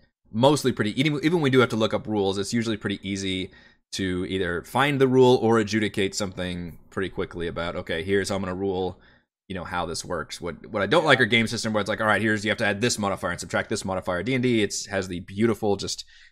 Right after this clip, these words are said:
Speaker 1: advantage, disadvantage, and that helps
Speaker 2: Yeah.
Speaker 1: so much with trying to figure out, uh,
Speaker 2: Or, or certain systems where, like, certain things cancel out other things, and you have to sort of just do this, this, like, like,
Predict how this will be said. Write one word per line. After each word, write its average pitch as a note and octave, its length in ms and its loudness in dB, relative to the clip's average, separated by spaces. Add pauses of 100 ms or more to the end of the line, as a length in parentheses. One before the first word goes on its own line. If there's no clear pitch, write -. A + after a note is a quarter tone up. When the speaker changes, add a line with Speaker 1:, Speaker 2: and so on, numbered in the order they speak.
(160)
Speaker 1:
advantage, D#3+ 360 2
disadvantage, G2 640 0
and F2+ 120 -8
that F#2+ 180 -2
helps G2+ 260 -4
Speaker 2:
Yeah. A2+ 60 -2 (140)
Speaker 1:
so - 440 0
much G#2 300 0
with F#2 120 -6
trying F#2+ 140 -6
to E2+ 60 -10
figure F2+ 260 -6
out, F2+ 240 -2 (800)
uh, E3 340 -4
Speaker 2:
Or, G3 260 0 (320)
or F#3+ 220 -6
certain - 460 -10
systems F3+ 440 -12
where, E3+ 200 -4
like, D3 240 -8
certain F#3+ 300 -12
things F3 380 -12
cancel F3 520 -12
out E3 280 -2
other E3+ 220 -6
things, D#3+ 520 -10
and D3+ 80 -14
you D#3+ 80 -8
have D#3 80 -8
to D3 80 -20
sort E3+ 220 -10
of C#3 60 -18
just C#3+ 200 -16 (500)
do E3+ 100 -12
this, D#3+ 240 -10
this, D3+ 340 -14
like, D#3 300 -4
like, D3+ 240 -10